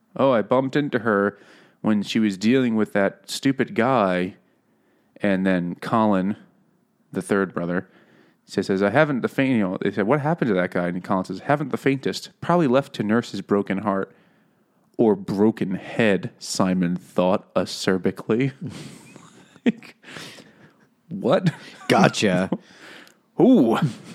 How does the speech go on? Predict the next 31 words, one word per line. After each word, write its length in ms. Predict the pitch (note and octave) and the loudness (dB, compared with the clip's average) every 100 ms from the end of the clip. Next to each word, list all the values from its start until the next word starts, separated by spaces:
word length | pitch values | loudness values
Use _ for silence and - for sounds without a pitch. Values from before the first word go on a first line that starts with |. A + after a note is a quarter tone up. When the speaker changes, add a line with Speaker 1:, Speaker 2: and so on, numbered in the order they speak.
| - | -4
Speaker 1:
burn, 580 | C3+ G3+ A3 D3+ G2+ G2 - - - - _ _ - - _ _ - | 2 4 6 4 2 -2 -8 -18 -14 -16 _ _ -20 -20 _ _ -2
motherfucker. 640 | C3+ A#2 - C3 E3 D3+ | 0 0 0 2 2 2
But 180 | C3+ - | 2 0
also, 380 | - E3+ G3 F#3 | 0 0 2 4
like, 360 | D#3+ C#3+ - - _ _ _ _ | 4 2 -2 -20 _ _ _ _
you 140 | - D3 | 0 2
don't 240 | F3 - | 2 -2
think 480 | - - D3 C#3 - _ | -8 -2 0 0 -6 _
acerbically. 960 | - A2 - - A2+ A2+ A#2+ C3 D3+ D#3 - | -4 -4 -2 0 2 0 -2 0 2 0 -4
<laughs> 300 | - - - | -16 -8 0
Like, 240 | F3 - | 0 0
that's 280 | - E3+ - | -6 -4 2
nobody. 340 | G3 G3+ E3 E3+ - - - - | 2 2 0 -4 -12 -20 -14 -10
Like, 200 | - - - - | -10 -12 -20 -10
someone's 380 | - F#3 E3 | -2 0 2
using 220 | A2+ A2 G2+ | 2 2 0
the 80 | |
thesaurus 560 | G2+ A2 - G#2 G#2 - | 0 -2 0 2 2 0
real 180 | G2+ G2 | 2 2
well 220 | F#2+ G2+ | 4 2
now. 280 | G2 A2+ C3+ _ _ _ _ _ | 0 -4 -6 _ _ _ _ _
Speaker 2:
Yeah, 220 | G#2+ C3+ | 0 2
they're 100 | B2+ B2+ | 4 2
not. 240 | C#3 A#2 | 2 2
They're 180 | B2 A2+ | 4 4
English, 360 | A#2 D3+ E2 | 2 0 -2
not 160 | A2+ G#2 | -2 -4
Serbian 420 | - G#2+ G2+ G2 | 0 0 0 -2
at 80 | F2+ | -2
all. 320 | G#2+ A2 C#2+ - _ _ _ | -2 -2 -6 -12 _ _ _
Speaker 1:
That's, 280 | G2 G2+ - | -4 -4 -6